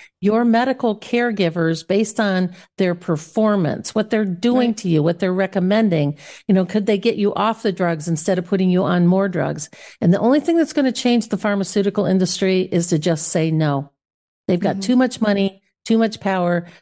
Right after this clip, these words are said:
Speaker 1: They're never gonna one day just go, "Oh, that was wrong. We need to stop being so focused on money." It's never gonna
Speaker 2: Well,
Speaker 1: happen.
Speaker 2: it's exactly
Speaker 1: It's
Speaker 2: right.
Speaker 1: consumer
Speaker 2: And
Speaker 1: driven to stay away from them.
Speaker 2: Yeah. And I,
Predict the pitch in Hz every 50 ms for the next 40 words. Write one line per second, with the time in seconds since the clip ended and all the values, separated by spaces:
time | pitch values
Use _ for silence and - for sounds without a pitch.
0 | _ - 190 190 196 208 226 233 254 247 214 233 220 202 185 196 190 196 185 190
1 | 180 175 175 180 165 - - 175 - - - - 277 285 320 311 277 220 160 135
2 | 147 - _ _ _ _ _ _ _ - 359 403 403 - 262 226 185 175 165 175
3 | 175 180 185 190 190 175 156 147 143 135 131 131 131 - _ _ _ - 320 370
4 | 415 453 453 440 - 220 - - - - - 165 170 180 - - - 185 175 170
5 | 170 156 - - 156 151 151 - 147 147 - 151 143 - - 127 139 143 135 135
6 | 135 127 - - 117 - 190 - _ _ _ _ _ _ _ _ _ - - -
7 | - 339 339 330 277 208 196 170 277 285 277 - - 151 - - - - _ _
8 | _ _ _ _ _ _ _ - 285 285 - 381 339 - 294 269 269 - 269 247
9 | 220 240 240 247 247 233 330 349 339 330 262 220 226 196 170 165 160 156 151 147
10 | 156 156 - - - 185 180 170 165 175 175 170 170 - 160 147 143 120 - -
11 | - 160 - - _ _ _ _ _ _ _ _ _ 233 247 254 247 226 202 -
12 | - 240 247 254 277 285 -